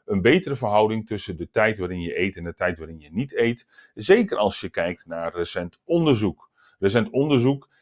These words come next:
heeft, heeft, eh, gekeken naar het effect van een kortere periode eten en een langere periode vasten, los even van interventies op het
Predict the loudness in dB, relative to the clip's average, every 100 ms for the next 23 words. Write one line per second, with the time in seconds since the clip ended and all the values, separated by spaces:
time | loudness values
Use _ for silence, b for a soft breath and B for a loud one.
0 | _ -2 -2 -2 -14 -4 0 2 0 -6
1 | _ -4 -4 -2 0 2 4 2 2 0
2 | 2 2 4 2 -2 -6 4 2 2 -4
3 | -2 -2 2 2 4 -2 0 -2 0 0
4 | 0 -2 0 0 -2 -6 0 0 0 -2
5 | -4 0 0 0 -4 -12 _ _ _ 0
6 | 2 2 0 0 0 -4 b b 6 8
7 | 6 2 2 4 2 0 4 4 4 0
8 | -4 b b -2 0 0 0 0 0 -4
9 | -6 -4 -4 -4 -10 _